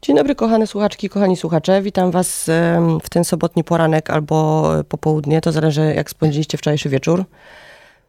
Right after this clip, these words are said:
Mam nadzieję, że chociaż część z was oglądała wczoraj, em, drugi sezon Wiedźmina, który wszedł na, e, Netflixa. Mnie się jeszcze niestety nie udało, bo miałam inne obowiązki towarzyskie. Ale postanowiłam dzisiaj o książkach, em,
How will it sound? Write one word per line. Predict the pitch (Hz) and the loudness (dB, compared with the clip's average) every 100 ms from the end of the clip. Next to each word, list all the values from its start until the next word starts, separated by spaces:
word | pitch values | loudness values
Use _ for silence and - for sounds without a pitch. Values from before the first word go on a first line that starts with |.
| - | 0
Mam | 202 226 | 2 4
nadzieję, | 240 220 220 | 2 0 0
że | |
chociaż | 220 214 - | 0 0 0
część | 196 190 | 0 0
z | |
was | 175 190 - | 0 0 0
oglądała | 180 170 170 170 | 0 2 2 0
wczoraj, | - - 165 160 160 - | 0 0 0 2 0 0
em, | 151 156 156 | 2 4 2
drugi | 151 185 196 | 0 0 0
sezon | 175 156 165 | 0 0 0
Wiedźmina, | 165 151 143 143 180 | 0 0 2 2 2
który | - 160 | -2 -4
wszedł | 151 170 151 147 147 | -2 -2 0 0 2
na, | 143 135 139 143 - | 2 4 2 2 -2
e, | - 151 147 | -2 0 2
Netflixa. | 156 156 - 143 - 156 196 180 - _ _ _ - | 0 -2 -4 -6 0 2 2 -2 -16 _ _ _ 0
Mnie | 180 208 | 2 4
się | 208 | 2
jeszcze | 190 - | 0 2
niestety | 185 170 180 175 | 2 2 0 2
nie | 175 | 4
udało, | 170 160 | 4 2
bo | 156 160 | 0 0
miałam | 151 147 | 0 2
inne | 226 220 170 | 4 4 2
obowiązki | 165 143 151 - - | 0 0 0 0 -4
towarzyskie. | 147 147 139 - 202 294 - - - - - _ - | -2 -2 -4 -2 -4 -4 -10 -20 -20 -20 -20 _ 0
Ale | 285 | 0
postanowiłam | 330 - 277 247 240 | 0 0 2 2 0
dzisiaj | - 233 | 0 2
o | - 196 196 | 2 2 0
książkach, | - - 226 - 185 160 - - | 0 2 2 0 -2 -2 -2 -6
em, | 156 160 160 160 156 | 0 2 4 4 2